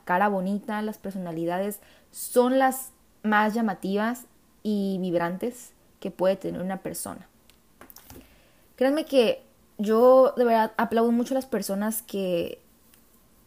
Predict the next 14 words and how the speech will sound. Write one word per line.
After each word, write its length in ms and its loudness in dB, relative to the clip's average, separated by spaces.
de 140 -2
verdad 460 2
tienen 280 0
una 160 2
vibra 180 0
increíble, 680 -4
las 180 -14
personas 480 -8
que 160 -16
tienen 400 -8
personalidad, 640 -8
las 220 -10
aplaudo 380 -6
mucho 380 -6